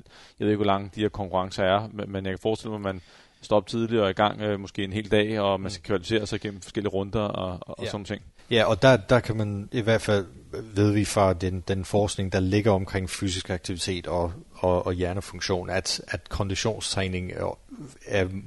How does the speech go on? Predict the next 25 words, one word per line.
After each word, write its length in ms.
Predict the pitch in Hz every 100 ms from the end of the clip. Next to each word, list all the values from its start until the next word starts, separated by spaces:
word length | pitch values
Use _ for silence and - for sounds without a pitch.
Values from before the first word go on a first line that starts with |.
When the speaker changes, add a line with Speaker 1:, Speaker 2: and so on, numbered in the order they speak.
| 101 101 -
Speaker 2:
altså, 220 | - 90 85 - - - - - _ -
har 140 | 104
de 160 | 98 98
fordele, 380 | 104 101 98
at 120 | 95 98
det 100 | 101
underbygger 580 | 104 107 98 95 90
ligesom 340 | 90 92 98 92
hjernens, 600 | 90 87 95 90 - - -
ja, 200 | 92 76 - 98
struktur 560 | - 92 - 117 107
og, 160 | 95 85
og 160 | 90 -
processen. 560 | 92 - 90 87 90
Så, 180 | - 95
så 200 | - 98
det 280 | 85 98 95
er 120 | 95
en, 180 | 92 92
øhm, 320 | 87 85 85 - - - - - - - - - - _ _ _ _ -
sådan 220 | - 104 -
indirekte 640 | 127 135 127 107 92 -
effekt 540 | 95 - 95 - - -
ved, 220 | 101 98 -
at, 380 | 92 - -